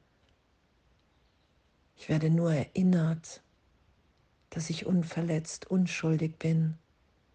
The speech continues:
und alle anderen auch in der gegenwärtigen Schöpfung. Und es ist möglich, diese Fehlschöpfung loszulassen und zu sein.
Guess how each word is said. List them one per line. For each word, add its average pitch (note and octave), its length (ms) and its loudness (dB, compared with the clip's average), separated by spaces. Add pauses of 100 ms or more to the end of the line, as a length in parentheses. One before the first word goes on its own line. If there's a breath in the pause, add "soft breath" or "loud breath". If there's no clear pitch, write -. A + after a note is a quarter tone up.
(160)
und D#3+ 180 0
alle D#3+ 240 0
anderen D#3 420 0
auch D#3+ 460 -2 (720 soft breath)
in D#3 120 0
der D3 100 2
gegenwärtigen D3 840 -4
Schöpfung. D#3+ 760 -6 (2500)
Und E3 180 0
es D3 100 -6
ist D#3+ 160 -4
möglich, E3 380 -2
diese E3 220 -2
Fehlschöpfung E3+ 880 0
loszulassen E3 1120 0 (2500)
und E3 220 -2
zu - 200 -4
sein. D#3+ 560 0